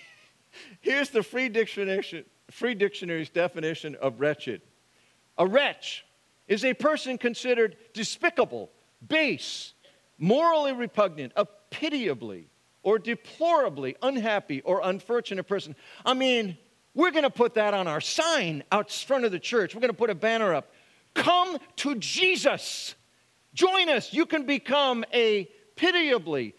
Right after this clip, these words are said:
deplorably, unhappy, unfortunate person." Well, who, who wants that?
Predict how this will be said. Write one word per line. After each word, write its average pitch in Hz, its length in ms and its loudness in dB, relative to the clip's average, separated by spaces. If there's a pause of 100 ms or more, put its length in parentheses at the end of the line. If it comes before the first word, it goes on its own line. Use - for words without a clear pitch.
(100)
deplorably, 269 920 2 (240)
unhappy, 285 800 2 (300)
unfortunate 233 960 0
person." 220 500 0 (800)
Well, 254 140 -6
who, 277 440 -6 (920)
who 370 180 -4
wants 339 320 -10
that? 320 400 -14